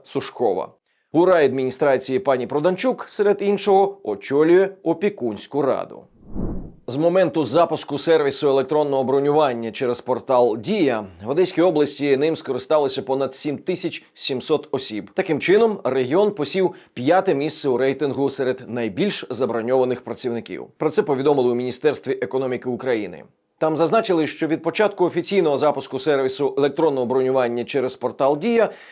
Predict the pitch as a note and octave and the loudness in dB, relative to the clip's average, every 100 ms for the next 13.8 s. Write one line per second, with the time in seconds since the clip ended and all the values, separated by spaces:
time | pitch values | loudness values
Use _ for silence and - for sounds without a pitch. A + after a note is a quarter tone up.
0 | - - C#3+ A3+ D#3 D3+ B2+ C3+ B2+ F3 | -12 -4 -2 0 0 0 2 2 4 2
1 | B2+ - B2 - D3+ A3+ G#3+ - F#3+ F#3+ | 2 -2 -6 -4 0 2 0 0 -2 -2
2 | - _ F#3+ F#3 F#3 F#3+ F#3 - - E3 | -10 _ -2 -2 -2 -2 -2 -8 -4 -2
3 | E3+ E3 D#3 - D#3+ D3 - C3+ D3+ C#3+ | 0 0 0 2 0 0 -2 -4 0 0
4 | D3 C#3+ D3+ C#3 C#3 - C#3+ C#3 C#3 B2+ | 0 0 0 2 2 0 2 2 4 2
5 | B2+ C3 B2+ B2 A#2 _ _ E2+ F#2+ D#3+ | 2 2 2 0 -6 _ _ -14 0 2
6 | G3 E3+ D3 C3 C#3 D#3 B2 D3 D3 - | 4 2 0 2 2 4 2 0 -2 -4
7 | D3 - D#3+ - D#3+ B2 D3+ - F3+ G3+ | -6 -2 -2 0 -2 0 -2 0 2 2
8 | A2+ B2 G#2+ - - A2+ B2 B2 C3 B2 | 0 -6 -8 -12 -10 -8 -4 -2 -2 -2
9 | G#2 D#2+ - - A#2 G#3 B3+ F#3+ - G#3 | -4 -4 -12 -6 -2 2 2 2 0 -4
10 | G3 F#3+ - - C3+ C3+ C#3+ F#3 E3+ C3 | -2 -6 -6 -4 -2 0 2 2 2 -2
11 | - C3 C3 D#3+ E3+ - - D#3 C3+ - | -2 0 4 4 2 -2 -8 -6 -4 0
12 | E3+ - - - F3 D#3+ D#3+ - C#3 - | 0 0 -14 -6 -4 0 0 2 0 0
13 | - B2 G#2+ G2 G#2 - G2 | -6 -10 -8 -10 -10 -10 -12